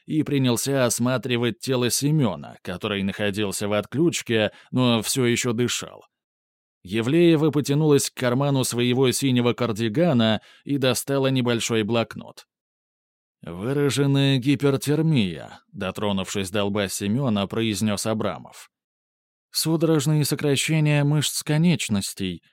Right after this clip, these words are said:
добавила женщина после осмотра ног парня,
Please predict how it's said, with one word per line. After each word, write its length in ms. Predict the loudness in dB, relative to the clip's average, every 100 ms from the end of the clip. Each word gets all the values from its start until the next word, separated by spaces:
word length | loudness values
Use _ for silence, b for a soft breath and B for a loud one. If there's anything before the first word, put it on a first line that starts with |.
| _ -10
добавила 600 | -6 0 0 0 0 -2
женщина 560 | -2 -2 -2 0 0 0
после 420 | 0 -2 0 0
осмотра 540 | 0 0 0 0 0
ног 320 | 2 0 -2
парня, 540 | -2 -2 -2 -8 -16